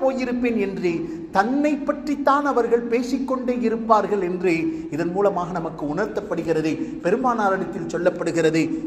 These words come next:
"யா ரசூலல்லாஹ், அவர் தன்னுடைய ஜக்காத்தை தர மறுத்து விட்டார்" என்பதாக சொன்னவுடன் ஸல்லல்லாஹு அலைஹி வஸல்லம் அந்த தோழரிடத்தில், "இனிமேல் ஜக்காத்தை நீங்கள் யாரும் வாங்காதீர்கள்" என்று கட்டளையிட்டார்கள். கட்டளையிடவே இந்த விஷயம் அவருக்கு தெரிந்தது.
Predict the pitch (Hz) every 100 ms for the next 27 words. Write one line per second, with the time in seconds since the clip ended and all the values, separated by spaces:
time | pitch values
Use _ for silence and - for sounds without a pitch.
0 | - 143 180 170 180 165 160 160 135 -
1 | - 143 170 - - 165 165 156 156 151
2 | 165 156 240 247 233 185 - 185 165 165
3 | 202 190 165 - 165 160 151 151 151 160
4 | 160 160 165 175 180 226 294 262 - -
5 | 165 160 180 170 165 156 156 156 156 156
6 | 202 269 240 - - 156 151 175 233 262
7 | 233 196 196 208 175 160 202 240 254 208
8 | 165 220 220 196 170 165 156 143 156 202
9 | 208 156 143 208 226 233 226 226 208 196
10 | - 170 - - 156 143 147 147 139 135
11 | 123 - - - - - - - - -
12 | 151 151 220 190 170 165 160 151 139 143
13 | 220 202 170 156 156 165 156 165 180 160
14 | 160